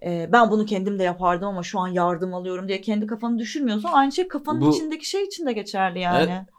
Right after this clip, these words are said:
Speaker 2: evet, bu ilaç veren bir doktor mu?
Speaker 1: Hayır, değil.
Speaker 2: Öyle değil, daha
Speaker 1: Hı hı.
Speaker 2: şey, anladım.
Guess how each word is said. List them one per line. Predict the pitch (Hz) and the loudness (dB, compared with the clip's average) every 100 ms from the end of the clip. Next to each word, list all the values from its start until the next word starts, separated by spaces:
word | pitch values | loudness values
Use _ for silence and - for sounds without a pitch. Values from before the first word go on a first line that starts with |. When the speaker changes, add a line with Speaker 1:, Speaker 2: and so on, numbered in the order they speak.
| _ - | _ 2
Speaker 2:
evet, | 147 202 151 117 | 6 6 6 0
bu | 127 131 | -2 0
ilaç | 135 143 160 - - | 4 4 4 0 -8
veren | 127 127 139 175 156 | -2 4 6 6 4
bir | |
doktor | 107 104 104 98 | 0 0 -2 -4
mu? | 101 214 | -4 -2
Speaker 1:
Hayır, | 196 160 170 | -2 -2 -8
değil. | 202 - | -8 -2
Speaker 2:
Öyle | 147 143 | 2 2
değil, | 139 107 | 0 0
daha | 113 117 113 | 2 2 0
Speaker 1:
Hı | - - - | -6 -12 -12
hı. | - | -10
Speaker 2:
şey, | 160 98 - | -8 -8 -8
anladım. | 120 110 110 104 | -12 -10 -10 -12